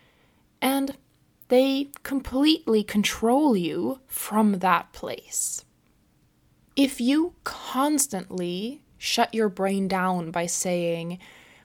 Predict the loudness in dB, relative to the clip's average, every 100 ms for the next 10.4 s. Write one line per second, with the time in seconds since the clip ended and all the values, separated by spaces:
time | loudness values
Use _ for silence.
0 | _ -2 2 2 0 2 2 2 -2 -6
1 | -2 0 2 0 -2 -4 -2 -2 -2 -4
2 | 6 10 10 10 8 8 8 8 6 2
3 | 0 -2 2 4 4 4 2 2 -4 -12
4 | -14 _ _ _ _ _ -2 0 2 0
5 | -2 -8 _ _ -20 -6 0 0 0 -2
6 | -2 -2 0 0 -2 -8 -8 -6 -4 -6
7 | -8 -14 -4 0 0 0 0 0 -2 -2
8 | 2 8 10 10 10 10 12 12 8 4
9 | 6 10 12 10 8 0 4 4 2 -6
10 | -4 -2 -4